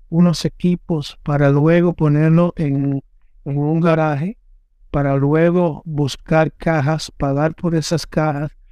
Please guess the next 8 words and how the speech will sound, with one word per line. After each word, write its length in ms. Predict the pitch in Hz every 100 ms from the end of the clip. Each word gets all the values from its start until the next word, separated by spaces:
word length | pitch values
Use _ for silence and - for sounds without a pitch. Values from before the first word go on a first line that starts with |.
| _ -
llevarla 760 | 123 123 135 135 156 170 175 165 -
hasta 460 | 147 131 - 131
otro 300 | 147 170 185
sitio, 420 | 147 165 143 143
pagar 460 | 131 139 131 147 160
por 200 | - 156
ese 220 | 151 -
sitio, 520 | 147 170 147 165 160